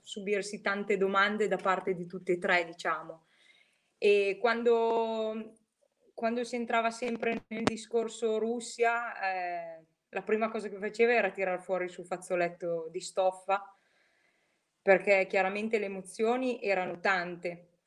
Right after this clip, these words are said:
fino che a volte arrivava anche a chiederci di, di interrompere i racconti, di proseguire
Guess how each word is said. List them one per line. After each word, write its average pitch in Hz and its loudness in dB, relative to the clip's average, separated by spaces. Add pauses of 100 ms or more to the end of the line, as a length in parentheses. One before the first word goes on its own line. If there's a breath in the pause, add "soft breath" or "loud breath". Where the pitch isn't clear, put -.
(120)
fino 208 -10
che 180 0
a 185 -2
volte 196 2
arrivava 185 0
anche 196 -4
a 196 -2
chiederci 190 -6
di, 175 -4
di 180 -12
interrompere 185 2
i 175 4
racconti, 190 -2
di 170 -18
proseguire 170 -4